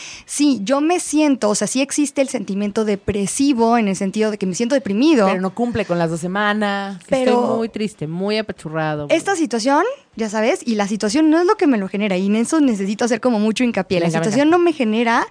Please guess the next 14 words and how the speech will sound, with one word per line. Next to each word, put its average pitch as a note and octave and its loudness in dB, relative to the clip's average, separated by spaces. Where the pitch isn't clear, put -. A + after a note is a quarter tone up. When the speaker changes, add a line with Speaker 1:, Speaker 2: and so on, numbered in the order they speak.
Speaker 1:
este, - -2
el G#3+ 0
sentirme A#3 0
deprimido, A3 0
sino G#3+ -4
lo G3 -2
que G#3 0
yo A#3 2
pienso. B3+ 0
Pero A3+ 0
esta C#4 -6
situación G#3+ -2
que F#3 -8
pasó, A#3 -2